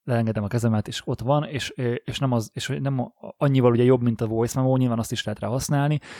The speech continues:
ö, hogy ott van a szöveg. Tehát, hogy nem kell feltétlenül meghallgatnod, hogyha mondjuk a transzkript az ugye szarul ismerte fel a, mondjuk az idegen szavakat, vagy futás közben lihegtél, és nem, nem vette ki jól, a, a,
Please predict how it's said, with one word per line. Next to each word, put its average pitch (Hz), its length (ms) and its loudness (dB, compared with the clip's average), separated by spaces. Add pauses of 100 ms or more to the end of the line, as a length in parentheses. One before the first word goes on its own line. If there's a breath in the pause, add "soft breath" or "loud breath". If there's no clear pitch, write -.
(540 loud breath)
ö, 117 340 4
hogy 131 180 4
ott 135 180 4
van 120 120 0
a 117 60 0
szöveg. 110 360 -2
Tehát, - 360 -8
hogy 123 100 0
nem 135 180 4
kell 123 280 2
feltétlenül 113 680 2
meghallgatnod, 117 840 2 (360 soft breath)
hogyha 135 260 2
mondjuk 123 220 6
a 120 40 2
transzkript 135 540 2
az 117 60 -4
ugye 117 140 -2
szarul 117 400 2 (640)
ismerte 117 420 2
fel 107 200 0
a, 101 120 -2
mondjuk 110 240 -4
az 107 80 -2
idegen 123 280 4
szavakat, 117 400 2
vagy 104 200 0 (260 loud breath)
futás - 360 2
közben 110 260 -2
lihegtél, 120 500 4
és 107 120 -4
nem, 117 140 0 (120)
nem 123 280 0
vette 117 300 -2
ki - 160 -2
jól, 117 260 6
a, 113 400 2
a, 110 60 0